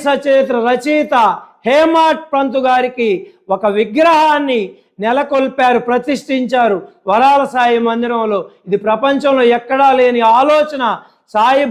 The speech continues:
భక్తులైన వారికి ఇచ్చారు బాబా. రోజు దేవాలయానికి పోవాలంటే పోలేం, ఏదో వారానికి ఒకసారి గురువారం పోగలం.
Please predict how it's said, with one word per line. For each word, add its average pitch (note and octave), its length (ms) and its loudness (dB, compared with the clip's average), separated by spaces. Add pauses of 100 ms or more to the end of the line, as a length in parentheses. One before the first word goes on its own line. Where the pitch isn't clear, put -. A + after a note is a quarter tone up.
భక్తులైన B3 560 -2 (480)
వారికి A3+ 460 2 (420)
ఇచ్చారు B3+ 460 0 (320)
బాబా. A3+ 340 2 (480)
రోజు D4 360 2 (140)
దేవాలయానికి C4+ 760 0
పోవాలంటే B3 480 0 (120)
పోలేం, A3+ 340 0 (400)
ఏదో A#3+ 120 2 (120)
వారానికి C4+ 480 2
ఒకసారి B3 340 -2 (100)
గురువారం C4 460 2 (100)
పోగలం. A3 380 0